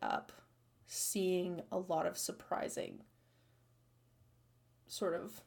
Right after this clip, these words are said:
showings. I don't think it's gonna be as predictable as I think it was in the past, just because I think the overall skill of the teams is just above and beyond what we've seen in the past. Like, you watch <laughs> season one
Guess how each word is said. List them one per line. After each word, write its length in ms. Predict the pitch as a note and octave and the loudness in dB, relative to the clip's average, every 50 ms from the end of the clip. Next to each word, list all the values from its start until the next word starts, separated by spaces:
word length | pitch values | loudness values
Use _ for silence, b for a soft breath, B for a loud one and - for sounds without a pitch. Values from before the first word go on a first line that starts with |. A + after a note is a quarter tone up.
| - - | -20 -16
showings. 540 | - - - G3+ F#3+ - E3+ E3+ - - - - | -10 -2 4 4 4 4 2 -2 -4 -4 -4 -2
I 80 | F#3+ F#3+ | 0 0
don't 240 | - F3 E3+ - - | 0 0 -2 -2 -2
think 180 | - F#3+ F3+ | -4 -2 -2
it's 140 | F3+ F3+ - | -2 -2 0
gonna 140 | - F#3 F3+ | 0 0 0
be 120 | E3 D#3+ D#3+ | 2 2 2
as 120 | D#3+ D#3+ | 2 0
predictable 560 | - - F#3+ D#3+ - - - - - E3+ E3+ | 0 -2 -2 -2 -2 -4 -6 -4 -2 -2 0
as 80 | F#3+ G3+ | 0 -2
I 60 | - | -4
think 220 | - - F#3+ F3+ | -4 -6 -6 -6
it 100 | - - | -4 -4
was 160 | F#3 F#3 F3+ F#3+ | -2 -2 -2 -2
in 60 | F#3 | -2
the 80 | F3+ | -4
past, 460 | F3+ - - F#3 G3+ A3 A3 - - - B B B B B B B | -4 -2 -2 -2 -2 -2 -2 -4 -6 -10 B B B B B B B
just 180 | - G3 - | -2 -2 0
because 260 | - G3 - G3 F3+ F3 | 0 -2 0 2 2 2
I 60 | F3 | 0
think 180 | - - F3+ | -2 -2 -4
the 140 | - F3+ F3 | -2 0 2
overall 600 | F3 F3 F#3+ F3+ F3+ F3 F3 E3+ E3 E3 F#3 - B B B B B B B B | 2 2 2 4 4 4 6 6 4 4 2 -2 B B B B B B B B
skill 840 | - - - - - - G#3 G3 F#3 F3+ F3+ F3+ F3+ F3+ G3 - - | -4 -2 0 0 2 4 6 8 8 8 8 6 4 2 0 -2 0
of 600 | - F3 - - - - - - - - - - - - - - _ _ _ _ _ - - | 2 2 2 2 0 0 -2 -4 -8 -14 -16 -16 -18 -20 -20 -20 _ _ _ _ _ -12 -6
the 80 | - G#3+ | -6 -4
teams 520 | - - - F#3 E3 - - - - - | -4 -4 -4 -4 -6 -6 -6 -6 -4 -4
is 200 | - - G#3 - | -2 -2 -2 -2
just 460 | - - - - - - - - - - _ _ _ - | -2 -4 -4 -2 -2 -4 -6 -8 -10 -16 _ _ _ -2
above 360 | - G#3+ G3+ - F#3+ F3+ F3+ | 0 0 2 4 2 2 2
and 140 | F#3+ F#3+ F#3+ | 0 -2 0
beyond 400 | F#3+ F3 E3 D#3+ - - G3+ G3+ | 0 0 0 0 0 -2 -2 -2
what 160 | G3+ G3 G3+ | -2 -4 -2
we've 200 | - - - - | -4 -6 -6 -6
seen 200 | - - F#3+ E3 | -8 -6 -6 -4
in 80 | - - | -4 -4
the 60 | - | -4
past. 320 | - - - - - - - | -2 -2 -2 0 0 -2 -4
Like, 120 | - - | -2 -2
you 80 | A3+ A3 | 0 2
watch 280 | B3 C4 C4+ - - | 4 4 4 6 6
<laughs> 20 | - | 8
season 460 | - - - A#3+ A3 G#3+ G#3+ G3 F3 | 8 10 12 12 12 10 8 2 2
one 320 | D3 B2+ C3+ D3+ F3+ G3 | 0 0 0 0 0 -2